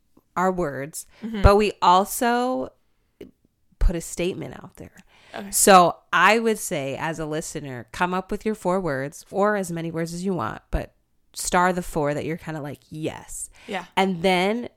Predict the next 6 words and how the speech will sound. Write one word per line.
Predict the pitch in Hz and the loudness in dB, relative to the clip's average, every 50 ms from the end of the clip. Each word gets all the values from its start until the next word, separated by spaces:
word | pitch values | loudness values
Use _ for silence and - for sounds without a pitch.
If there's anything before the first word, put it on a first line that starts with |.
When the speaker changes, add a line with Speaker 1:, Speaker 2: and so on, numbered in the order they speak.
| _ _ _ _ _ _ _ _ _ _ _ _ - | _ _ _ _ _ _ _ _ _ _ _ _ -8
Speaker 1:
come | - - 185 190 202 | -6 -4 -2 0 0
up | 202 202 - - | -2 -2 -4 -6
with | 208 202 - | -8 -6 -6
a | 196 | -4
statement | - - - - - 170 175 - - 180 - - - _ - | -4 -4 -4 -4 -6 -6 -6 -6 -10 -12 -12 -14 -16 _ -8
too. | - - 151 120 - - - | -8 -8 -8 -8 -12 -14 -18